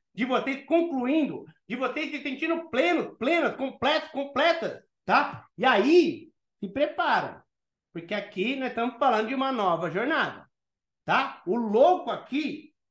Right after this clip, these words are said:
eu vou dizer pra vocês o seguinte, aqui é uma nova jornada, vocês estão iniciando um novo caminho, e pra muitos aí é um caminho desconhecido, é um caminho desconhecido, porque o louco fala disso, né? Você tá,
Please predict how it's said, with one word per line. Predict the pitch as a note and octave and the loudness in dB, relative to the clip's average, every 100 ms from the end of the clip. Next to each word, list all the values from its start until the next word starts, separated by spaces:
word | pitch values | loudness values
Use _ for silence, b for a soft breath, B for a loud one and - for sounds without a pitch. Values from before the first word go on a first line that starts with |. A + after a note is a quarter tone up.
| _ _ _ _ _ _ _ _ _ _ _ _ _ _ _ _ _ _ C3+ | _ _ _ _ _ _ _ _ _ _ _ _ _ _ _ _ _ _ -2
eu | G3+ | 0
vou | A3+ | 2
dizer | A#3+ G#3+ A#3 | 0 -4 -8
pra | A#3 | -8
vocês | A#3+ - G#3+ G#3+ | -8 -8 -8 -8
o | - | -10
seguinte, | C4 A#3 C#3+ C#3 | -10 -8 -8 -12
aqui | C#3+ G#3+ | -10 -4
é | |
uma | C4 C#4 | 0 2
nova | A#3 A#3+ B3+ | 4 4 2
jornada, | A3+ G#3 D#3+ F3 G#3+ - - _ _ | -2 0 2 0 0 -4 -8 _ _
vocês | - F#3 C4+ C4+ | -6 -4 -2 -2
estão | D4+ D4 | 2 2
iniciando | C#4 C4 C4+ C4+ | 2 0 2 4
um | C#4+ | 4
novo | C#4 C4+ | 2 2
caminho, | B3+ G3+ A3 C#4 | 2 4 4 2
e | C4 - | 0 0
pra | D4 | 2
muitos | C#4 C4 D#4 F4 C4 | 4 4 2 0 0
aí | A#3 A#3 B3+ - | -2 -2 -4 2
é | D4 | 6
um | F4+ F4 | 6 4
caminho | D4 B3+ B3+ | -2 -2 -4
desconhecido, | A3+ G#3 G#3 F#3+ - F#3 A#3 C4 _ _ _ _ _ _ _ | -8 -8 -4 -4 -4 -10 -10 -12 _ _ _ _ _ _ _
é | A3 | 2
um | E4 | 4
caminho | D4 B3+ A#3+ | 4 0 0
desconhecido, | - G3+ F#3+ - G3+ G#3+ B3+ - _ _ - | -4 -2 -2 -2 -8 -8 -8 -12 _ _ -6
porque | G#3 C4+ | -4 0
o | B3+ | 2
louco | A3+ E4+ - | 6 4 4
fala | G#3 A#3 C#4+ B3 | 2 6 6 4
disso, | A3+ B3 | 0 -8
né? | G3+ F#3+ | -6 -6
Você | F3+ G#3 | -6 -4
tá, | A#3 G#3+ F3+ | -2 -2 -4